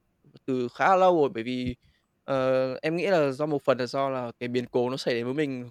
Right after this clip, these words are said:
quá khứ ấy, trong quá khứ ấy, nó khiến cho em có một cái, có một cái, gọi là, cái nhạy cảm nhất định với cả cái cảm xúc của người khác ấy.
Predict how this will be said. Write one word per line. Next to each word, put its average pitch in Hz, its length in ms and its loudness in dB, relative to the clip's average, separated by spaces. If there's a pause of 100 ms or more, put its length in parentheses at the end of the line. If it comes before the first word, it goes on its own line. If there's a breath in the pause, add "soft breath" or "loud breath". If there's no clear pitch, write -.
quá 123 100 -4
khứ 135 300 -2
ấy, 180 80 4
trong 160 180 -6
quá 139 80 -4 (100)
khứ 127 160 -4
ấy, 170 100 0 (420)
nó 139 60 -10
khiến 151 260 -4
cho 170 120 -2
em 170 240 -4
có 147 100 -6
một 160 160 -8
cái, 151 200 -4
có 143 100 -8
một 165 200 -8
cái, 143 380 -4
gọi 175 140 -6
là, 127 100 -4
cái 135 380 -8 (280)
nhạy 151 140 -4 (100)
cảm 110 200 0
nhất 170 160 -6
định 185 160 2
với 123 140 -6
cả 156 100 -2
cái 107 100 -2
cảm 131 200 -2
xúc 185 180 -4
của 127 60 -12
người 113 140 -4
khác 160 240 -2
ấy. 170 120 -6